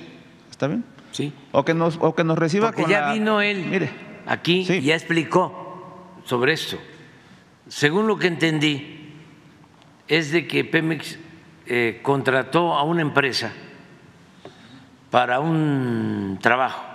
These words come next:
Speaker 2: La empresa cumplió con el trabajo,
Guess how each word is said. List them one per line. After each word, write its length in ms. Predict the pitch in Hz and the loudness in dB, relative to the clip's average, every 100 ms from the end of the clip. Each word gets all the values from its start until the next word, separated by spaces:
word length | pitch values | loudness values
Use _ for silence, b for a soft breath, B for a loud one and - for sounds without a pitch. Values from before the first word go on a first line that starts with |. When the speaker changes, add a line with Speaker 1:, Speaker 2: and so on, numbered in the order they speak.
| - - - - - - - - - B B B B _ - _ _ - - | -18 -20 -20 -20 -20 -20 -20 -20 -20 B B B B _ -20 _ _ -20 -16
Speaker 2:
La 140 | - 139 | -2 0
empresa 680 | 135 139 202 190 202 185 | 2 2 2 2 0 0
cumplió 480 | - 151 135 170 185 - - - - - - - - - - - - - - | 0 0 4 2 2 -4 -12 -16 -18 -18 -20 -20 -20 -20 -20 -20 -20 -20 -6
con 200 | 120 131 | 0 2
el 80 | 123 | 2
trabajo, 440 | 135 143 135 | 2 2 -2